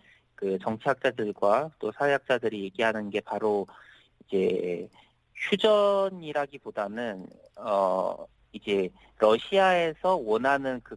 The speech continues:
카드, 어, 즉 이제, 어, 휴전을 할 수 있-, 있도록 그 러시아에서 수차례 이, 이 전쟁 전에 이미, 어, 이제 얼-, 언급했었던,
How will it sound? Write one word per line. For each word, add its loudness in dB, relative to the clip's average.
카드, -4
어, -10
즉 -2
이제, 2
어, 2
휴전을 0
할 -4
수 -16
있-, -12
있도록 -4
그 -4
러시아에서 2
수차례 -2
이, -16
이 -8
전쟁 0
전에 2
이미, -6
어, -2
이제 -4
얼-, 2
언급했었던, -2